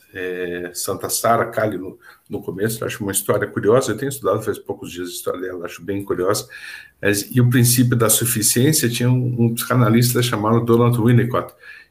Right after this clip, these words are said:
que desenvolveu, e, e, e tem algo que vale a pena, é, pesquisar no livro Google, que é o, o conceito da mãe suficientemente boa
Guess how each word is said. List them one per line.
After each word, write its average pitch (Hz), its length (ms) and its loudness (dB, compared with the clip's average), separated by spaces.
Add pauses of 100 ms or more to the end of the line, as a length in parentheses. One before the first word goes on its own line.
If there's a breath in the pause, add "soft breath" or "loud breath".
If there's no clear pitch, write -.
(160)
que 107 140 -6
desenvolveu, 101 720 0 (460 loud breath)
e, 98 380 -2
e, 117 340 0 (120)
e 120 60 -8
tem 143 240 2
algo 139 280 2
que 117 120 -2
vale 127 220 4
a 123 120 0
pena, 156 460 2 (360)
é, 123 200 -2 (160)
pesquisar 131 460 -2
no 147 100 2
livro 143 280 0
Google, 120 520 -2
que 110 340 -4
é 131 220 -4 (340 loud breath)
o, - 300 0
o - 20 -20
conceito 120 800 -4
da 117 160 0
mãe 147 540 0 (140)
suficientemente 143 1600 -4
boa 98 420 -2